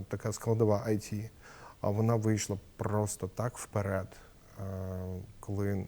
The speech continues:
наші хлопці, дівчата просто з-, безкоштовно розробляли, е, е, G P S-навігатори, які б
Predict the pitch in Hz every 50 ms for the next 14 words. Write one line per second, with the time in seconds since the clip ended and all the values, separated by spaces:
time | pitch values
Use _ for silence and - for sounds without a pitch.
0 | - - 104 101 95 95 101 98 - - - 101 90 - - 107 104 107 104 -
1 | - - 95 101 95 95 - - 110 107 101 - 95 - - - - - - -
2 | - - - - - - - - 110 104 101 101 101 - - - 107 98 98 -
3 | - 107 104 117 156 180 180 - - - 165 - - - - 147 139 123 110 110
4 | 107 92 90 98 - - - - - - - - - 104 113 110 104 113 113 113
5 | 117 120 120 123 123 113 110 104 92 90 - - - - - - - - - 92
6 | 98 95 92 - - - - - - - 78 - - - - - - - - 110
7 | 120 - - - 135 127 123 113 123 113 - 127 127 131 131 127 - - 127 120
8 | 123 120 113 123 123 120 113 - - 123 113 117 117 117 117 113 107 104 98 -
9 | - - 113 113 110 110 110 107